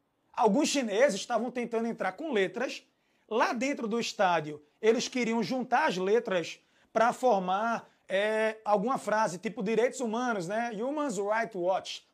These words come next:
tá? Direitos humanos e, e afins. E eles foram presos, foram barrados, porque não pode protesto,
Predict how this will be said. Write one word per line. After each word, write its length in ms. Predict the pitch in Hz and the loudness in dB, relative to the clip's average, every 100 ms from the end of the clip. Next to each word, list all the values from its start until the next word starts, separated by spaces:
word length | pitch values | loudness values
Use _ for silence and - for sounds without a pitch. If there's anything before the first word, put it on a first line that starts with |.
| - | -2
tá? 260 | 190 254 - _ | 0 0 -6 _
Direitos 420 | 170 220 226 226 | 2 4 4 2
humanos 720 | - 180 233 254 240 220 180 175 | -2 -2 -2 -2 -2 -2 -2 -4
e, 180 | 214 202 _ _ | -6 -6 _ _
e 120 | 202 | -2
afins. 540 | 254 - 185 185 - - _ _ | 0 0 -6 -6 -8 -14 _ _
E 160 | 311 320 | 2 4
eles 260 | 339 349 | 4 2
foram 320 | - 247 359 | 2 4 4
presos, 380 | - 247 254 190 | 4 6 6 4
foram 280 | - 208 214 | 0 0 2
barrados, 540 | 196 262 175 233 233 | 2 2 2 2 0
porque 300 | - 233 226 | -4 -4 0
não 120 | 247 262 | 0 -2
pode 300 | - 233 196 | -2 -2 -2
protesto, 1000 | 180 156 190 240 254 226 - 247 247 | -4 -4 0 2 2 0 -4 -4 -4